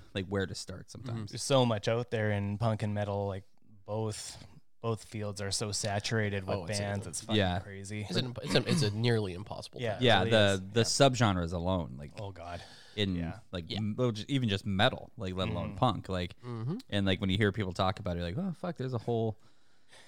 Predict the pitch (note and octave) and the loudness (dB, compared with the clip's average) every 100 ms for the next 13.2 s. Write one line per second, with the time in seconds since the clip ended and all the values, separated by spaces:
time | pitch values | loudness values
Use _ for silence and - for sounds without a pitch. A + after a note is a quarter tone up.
0 | - B2 F3+ A3 C3 A2 A#3 A#2+ A#2 G#2 | -8 -2 0 4 6 10 10 8 0 -4
1 | F#2+ G2 - - G2 C3 - - F#3 - | -8 -10 -12 -6 0 2 2 0 -2 -2
2 | - B2 A#2 D#3 B2+ G#2+ - C3+ G3 E3+ | 0 2 6 8 8 4 6 6 6 6
3 | D3 D#3+ D3+ - D#3 E3+ F3+ A#2+ F#2+ G2+ | 4 4 -2 -6 -8 -8 -6 -6 -4 -2
4 | A#2+ - - A#2 E3+ D#2 - D#3 - - | -2 -2 -2 0 0 -4 -6 -10 -12 -20
5 | - - - - - - - - - A2+ | -20 -20 -20 -20 -20 -20 -20 -20 -10 0
6 | A#2+ F#2 F#2+ F#2 - G#2 G2+ - G#2 A2+ | 2 2 -4 -6 -6 -6 -6 -6 -2 -2
7 | - - - - G2+ - G2+ G2+ G#2+ A#2+ | -4 -10 -10 -12 -10 -8 -6 -6 0 4
8 | B2 B2+ A#2+ A2+ G#2+ - F#2 F2+ F#2+ - | 8 8 8 6 4 0 -6 -6 -8 -10
9 | - - - - - - - - B2+ F3 | -16 -20 -20 -20 -20 -20 -8 -4 4 6
10 | F3+ - C#3 G2+ G2 - B2+ B2+ A2 G2 | 6 8 6 6 -2 0 2 2 0 0
11 | F2+ - G#2+ A2+ G#2+ G2+ G2 F#2+ F#2+ G2 | -2 -10 -2 2 2 2 0 -4 -6 -4
12 | F#2 F2 - G2 F2+ - G2+ F#2+ F#2 F2 | -6 -6 -4 -4 -6 -6 -6 -6 -8 -6
13 | F#2+ | -6